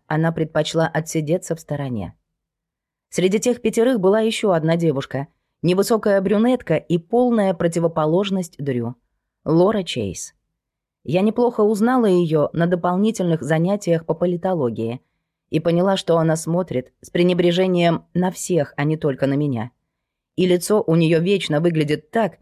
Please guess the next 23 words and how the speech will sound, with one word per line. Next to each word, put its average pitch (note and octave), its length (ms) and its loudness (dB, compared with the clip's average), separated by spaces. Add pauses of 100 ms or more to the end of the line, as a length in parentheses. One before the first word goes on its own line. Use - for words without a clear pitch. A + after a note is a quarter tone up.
(320)
будто F3 440 -2
у F#3+ 80 -2
себя F3+ 320 0
под G#3+ 380 -2
носом C#3 400 -2 (160)
она E3+ 300 0
унюхала E3+ 560 0
дерьмо. B2+ 420 -4 (1080)
Рядом G#3+ 320 0
с G#3+ 80 -6
ней A#3 140 2
стоял G3+ 360 0
высокий F#3+ 460 0
темнокожий F#3 600 0
парень F#3 600 0
с - 100 -18
коротко A3 540 0
стриженными F#3+ 640 -2
курчавыми F3 640 -2
волосами. C#3 720 -6 (920)
Винсент G#3+ 600 -2 (200)
Тейлор. C3 520 -2 (840)
Иначе, G#3 520 2